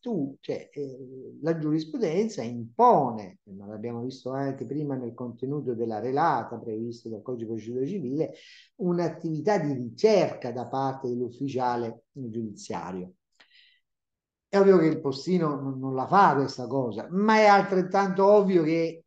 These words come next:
i concetti di irreperibilità assoluta e di irreperibilità relativa, anche perché quando è che saltano fuori queste cose? Quando poi, eh, gli arriva l'atto di riscossione coattiva, no?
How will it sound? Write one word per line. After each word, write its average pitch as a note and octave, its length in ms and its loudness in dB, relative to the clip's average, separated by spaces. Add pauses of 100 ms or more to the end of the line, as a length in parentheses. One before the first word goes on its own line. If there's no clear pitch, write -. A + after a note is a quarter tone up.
i E3+ 140 -8
concetti E3+ 600 2
di D#3+ 100 0
irreperibilità D#3+ 1160 2
assoluta D#3 1000 0
e D#3+ 280 0
di D3+ 220 -2
irreperibilità C#3 1040 0
relativa, C3+ 480 -2
anche F3 240 -2
perché C3 420 -6 (460)
quando G#3+ 340 6
è F3+ 80 8
che D3+ 100 4
saltano C#3 560 -2
fuori B2 320 -2
queste A2+ 360 -8
cose? F2 480 -16 (400)
Quando C#4 340 4
poi, G#3 420 8 (320)
eh, E3 200 -6
gli E3+ 100 2
arriva E3+ 280 2
l'atto D#3 320 0
di C#3 80 -2
riscossione A2+ 640 -12
coattiva, A#2+ 600 -6
no? F3+ 320 -4